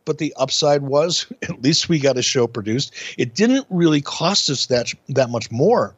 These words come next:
to produce because typically when we would have to hire a production truck, they're very, very high. You had to hire a satellite to uplink, um, the show because it was live. We didn't have to hire a satellite truck.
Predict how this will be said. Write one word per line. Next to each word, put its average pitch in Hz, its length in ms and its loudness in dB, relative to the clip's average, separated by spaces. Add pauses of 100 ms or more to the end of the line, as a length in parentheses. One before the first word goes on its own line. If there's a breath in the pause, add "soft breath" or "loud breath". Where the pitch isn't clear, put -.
(120)
to 110 120 -6
produce 107 380 -4 (300 loud breath)
because 156 300 2
typically 165 460 0
when 135 240 2
we 135 120 0
would 123 360 0
have 123 300 0
to 117 180 -4
hire 127 340 2
a 120 60 -2
production 120 480 -4
truck, 110 380 -2 (440 loud breath)
they're 135 240 2
very, 123 380 2
very 110 300 2
high. 107 320 -2
You 120 180 -4
had 120 100 -2
to 120 60 -8
hire 127 240 -2
a 120 60 0
satellite 117 720 0 (160)
to 110 160 -10
uplink, 120 560 -2 (500 loud breath)
um, 110 420 2 (100)
the 110 80 -4
show 113 420 2
because 117 280 -6
it 107 100 -6
was 107 180 -4
live. 107 340 2
We 113 100 -2
didn't 110 180 -2
have 113 160 -2
to 120 80 -4
hire 110 280 2
a 107 40 0
satellite 104 460 2
truck. 117 360 -2